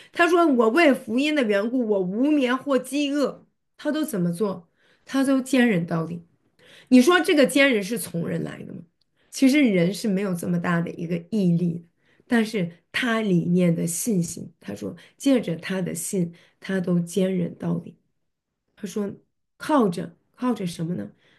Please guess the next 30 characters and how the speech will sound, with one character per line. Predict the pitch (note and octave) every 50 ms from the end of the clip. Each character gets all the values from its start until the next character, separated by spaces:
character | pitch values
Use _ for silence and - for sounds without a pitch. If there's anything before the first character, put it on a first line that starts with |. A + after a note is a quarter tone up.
| _ _
这 | - - A3+ G#3+
就 | - G3+
是 | F3+ E3+ F3+ F3
从 | E3+ - - F3+ F#3 G#3
主 | G#3 F#3+ F3
而 | E3+ E3 E3
来 | E3 - - - E3+
的， | F3 E3+ E3+ - _ _ _ _ _
靠 | - - A#3+ A#3 G3+
着 | F3+ - - - - _ _
纯 | - - - F3+ F3+ G#3
洁、 | G#3+ - F3 E3+ E3+ - _ _
知 | - - G#3+ A3 A3 A3 A3
识、 | F#3 - - - - - _ _ _ _ _
忍 | - F#3 F3+ E3 E3+ F3+
耐、 | F#3 E3+ D#3 - - _ _ _ _ _ _ _ _ _ _ _ _
仁 | - F3 F3 F3+ G3
慈、 | F#3 - - - - - -
圣 | - - - - G#3 F#3 F3
灵 | E3+ -
的 | - -
感 | E3+ - - -
动 | - - - F3
和 | - - F#3+ - - _
无 | - G3 G3+ A3 A3 A3
伪 | G#3 E3+ - E3+ -
的 | - - F3 - - - _ _ _ _ _ _ _ _ _
爱 | - G3 F#3+ -
心， | F3 - - - E3+ - _ _ _ _ _ _ _ _ _ _ _ _ _ _ _ _ _ _ _ _ _ _ _ _ _ _ _ _ _
在 | - - B3 A#3 G3+ F3 - -